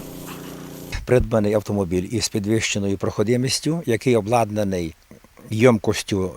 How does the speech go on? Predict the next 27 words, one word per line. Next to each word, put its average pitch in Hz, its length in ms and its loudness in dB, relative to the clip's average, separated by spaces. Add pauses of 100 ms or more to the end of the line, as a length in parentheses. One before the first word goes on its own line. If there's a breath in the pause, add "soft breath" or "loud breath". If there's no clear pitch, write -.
е, 90 120 -4
для 90 460 4
води 104 540 2 (260)
і, 131 380 2
е, 117 60 -2
е, 95 360 0 (400 loud breath)
насос, 107 680 0 (380 soft breath)
який, 117 460 2
е, 101 340 -4
качає 123 420 4
воду 147 420 0
і, 117 240 4
відповідно, 110 1000 -2 (300)
при 107 280 2
тушенні 98 500 -2
лісової 98 480 0
пожежі 101 580 -2 (400 loud breath)
він 98 100 -2
це 98 140 -2
приміняє. 80 600 -6 (580 loud breath)
Е, 78 160 -8
машина 127 460 4
працює 104 640 2 (140)
в 101 280 -4
режимі 101 480 0
чергування, 82 760 -4 (460 soft breath)
так, 131 320 4